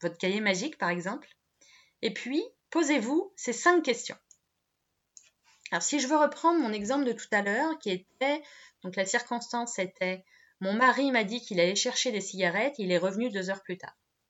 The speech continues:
Décrivez ce que la personne ou la situation, euh, si on prend un autre exemple, mais va vous faire ressentir.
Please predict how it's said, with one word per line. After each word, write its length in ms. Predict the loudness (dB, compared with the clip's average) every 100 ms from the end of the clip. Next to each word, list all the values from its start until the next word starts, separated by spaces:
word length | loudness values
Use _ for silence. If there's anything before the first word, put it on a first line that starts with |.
| _ _ _ _ _ -12
Décrivez 800 | 2 4 4 0 2 2 2 0 -6 _ -10
ce 240 | -4 -2
que 540 | -2 -2 0 2 0 -4 _ _ -6
la 120 | 0
personne 600 | 2 0 0 2 4 4
ou 140 | 2
la 140 | 2 0
situation, 800 | 0 -4 -2 -2 -2 -4 -6 -8 -12
euh, 80 |
si 220 | -12 -12 -12
on 100 | -14
prend 180 | -14 -12
un 80 |
autre 200 | -12 -12
exemple, 240 | -8 -6 -6
mais 160 | -8 -12 _ _
va 320 | -10 0 2
vous 120 | 2 -2
faire 280 | -2 0
ressentir. 540 | 0 -2 -2 -4 -6